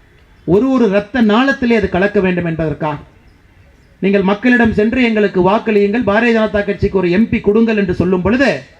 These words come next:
உங்களுடைய பேச்சிலே சாமி விவேகானந்தர் அவருடைய பேச்சில் இருக்கக்கூடிய அந்த தைரியமும் அந்த திறனும் இருக்க வேண்டும் என்பதற்காகத்தான் இந்த சங்கல்பம். அதனால் இந்த உண்ணாவிரத போராட்டம் என்பது இந்த ஒரு நாளிலே முடியப் போவது கிடையாது.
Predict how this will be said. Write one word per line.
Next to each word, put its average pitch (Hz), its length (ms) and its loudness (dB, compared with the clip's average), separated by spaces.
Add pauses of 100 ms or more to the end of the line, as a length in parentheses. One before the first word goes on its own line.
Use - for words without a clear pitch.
(360)
உங்களுடைய 196 500 0
பேச்சிலே 254 500 -2
சாமி 226 340 2
விவேகானந்தர் 240 640 2
அவருடைய 202 380 2
பேச்சில் 240 340 0
இருக்கக்கூடிய 208 460 0
அந்த 185 180 -2
தைரியமும் 226 720 2 (420)
அந்த 190 380 -2
திறனும் 285 340 4
இருக்க 240 220 -2
வேண்டும் 208 260 0
என்பதற்காகத்தான் 196 800 -2
இந்த 175 160 0
சங்கல்பம். 151 500 -6 (640)
அதனால் 214 260 0
இந்த 202 160 0
உண்ணாவிரத 226 480 2
போராட்டம் 202 440 -6
என்பது 190 260 -8
இந்த 208 160 0
ஒரு 190 180 2
நாளிலே 208 320 0
முடியப் 196 320 0
போவது 170 260 -2
கிடையாது. 156 380 -2